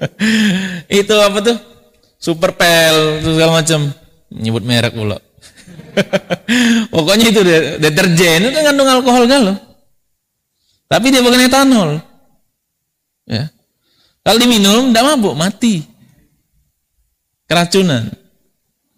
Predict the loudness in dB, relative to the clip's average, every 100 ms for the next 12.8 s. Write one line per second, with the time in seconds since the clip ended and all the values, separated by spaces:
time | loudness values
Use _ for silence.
0 | _ _ _ _ _ -2 0 2 2 0
1 | 2 2 2 2 0 2 2 2 2 2
2 | 0 -2 -8 -18 -20 -6 -2 0 -2 -8
3 | -20 _ _ _ _ _ _ _ _ _
4 | -8 -4 -2 0 -2 -2 -2 -2 -2 -2
5 | -4 -6 -6 -8 -10 _ _ _ _ _
6 | _ _ _ _ _ -10 -4 -2 0 0
7 | 0 -2 0 -2 -2 -4 -6 -10 -16 _
8 | _ _ _ _ _ _ _ _ -6 -4
9 | -2 -2 0 0 2 2 0 0 0 -2
10 | 0 -2 -4 -10 -20 -12 -4 -2 0 -2
11 | -4 -10 -8 -4 -2 -4 -4 -4 -4 -4
12 | -2 -2 -2 -4 -4 -4 -4 -6